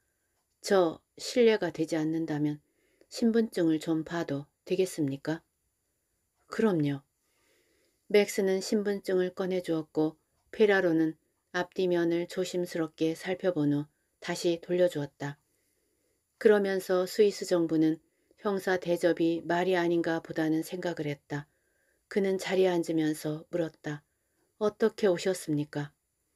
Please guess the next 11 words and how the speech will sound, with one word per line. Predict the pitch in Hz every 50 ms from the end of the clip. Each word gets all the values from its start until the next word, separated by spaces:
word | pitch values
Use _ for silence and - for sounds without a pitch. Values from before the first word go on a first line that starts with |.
| _ _ _ _ _ _ _ _ _ _ _ _ _ _ _ _
맥스는 | - 202 196 - - - 190 190 190 190 -
유창한 | 196 190 - - 208 208 196 190 180 180 180
이태리어로 | 180 180 - 190 185 170 160 160 156 151 151 151 151 _ _ _ _ _ _ _ _ -
얘기하기 | 214 202 196 190 196 180 175 170 - 175
시작했다. | 170 - - 185 175 _ - 156 151 _ _ 151 151 147 _ _ _ _ _ _ _ _ _ _ _
그런데 | - - 214 202 190 180 196 196
문제는 | 185 - 196 190 190 180 196 185 175 175 175 175 180 180
페라로 | - - 208 202 196 190 180 175
서장이 | 170 - 180 175 - 160 156 156 156 156 151 _ _ _ _ _ _ _ _
맥스의 | - 208 196 185 - - 196 180 175
말을 | 170 170 165 160 170 160 165